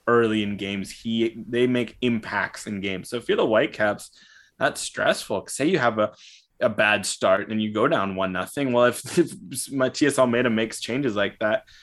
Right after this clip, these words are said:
you're gonna be thrown in a hole. And even if you go up one or two nil, the fact that you're gonna have to deal with that while you're holding on to your lead is, is, is not gonna be fun. So that's, you know, the San Jose team, I think, is slowly starting to put themselves together. And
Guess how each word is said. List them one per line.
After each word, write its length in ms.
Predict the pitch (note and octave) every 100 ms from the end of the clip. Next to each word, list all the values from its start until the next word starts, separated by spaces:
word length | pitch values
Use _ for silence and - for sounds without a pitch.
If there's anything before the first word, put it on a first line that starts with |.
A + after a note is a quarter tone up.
| _
you're 120 | B2+
gonna 100 | C#3
be 100 | C#3
thrown 240 | - C3 B2
in 100 | A2+
a 40 |
hole. 320 | - D#3 D3+
And 80 | A#2
even 180 | C3 C#3
if 120 | C#3
you 100 | C3
go 180 | B2+ A#2+
up 180 | C3 -
one 180 | G#2 F#2+
or 100 | F2+
two 200 | - F#2+
nil, 380 | F#2 G2+ B2 _ _ _ _
the 60 | B2+
fact 320 | - B2+ -
that 80 | B2
you're 100 | A#2+
gonna 120 | B2
have 140 | A#2
to 100 | -
deal 220 | F#2+ G2+ G#2+
with 160 | A2+
that 180 | A#2 A2
while 120 | A2
you're 120 | A2
holding 260 | G#2 A2 A2+
on 120 | A2
to 60 | G#2+
your 120 | G2+
lead 360 | F2+ F#2 B2+ F#2+
is, 200 | G2 G2
is, 180 | G#2+ G#2
is 180 | G#2+
not 240 | G#2+ G#2+ -
gonna 120 | A#2
be 120 | A2
fun. 420 | G#2+ - A#2 G#2
So 420 | G2+ - G2 G2 - _ _ _ -
that's, 260 | C3 C3+
you 180 | B2 D#3+
know, 140 | C#3+ B2+
the 80 |
San 260 | C#3+ B2 C3+
Jose 280 | D3+ C3+ C3
team, 280 | - A2+ G2+
I 100 | G#2+
think, 160 | A#2+
is 200 | A2+ -
slowly 600 | - G#2 G#2 G#2+ A2+ G#2+
starting 380 | F#2+ - G#2 G#2
to 60 | G2
put 220 | - -
themselves 480 | G#2+ F#2+ - G#2 -
together. 520 | G2 F#2 G2 G2+ F#2
And 140 | F2+